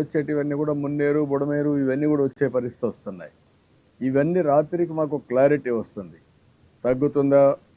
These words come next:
ఇంకా పెరుగుతుందా అవర్లీ చూస్తున్నాం. అవర్లీ మీరు చూస్తే ఎయిట్ ఓ క్లాక్ తొమ్మిది లక్షల నలభై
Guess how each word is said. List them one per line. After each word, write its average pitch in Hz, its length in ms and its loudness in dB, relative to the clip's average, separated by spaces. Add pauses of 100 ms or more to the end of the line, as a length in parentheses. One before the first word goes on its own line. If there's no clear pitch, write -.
(180)
ఇంకా 139 140 2 (100)
పెరుగుతుందా 139 520 0 (360)
అవర్లీ 143 400 2
చూస్తున్నాం. 110 480 -6 (680)
అవర్లీ 170 420 4
మీరు 156 200 2
చూస్తే 151 220 -4 (120)
ఎయిట్ 143 260 0
ఓ - 20 0 (100)
క్లాక్ 151 340 0 (920)
తొమ్మిది 160 420 2
లక్షల 151 280 2 (160)
నలభై 139 280 0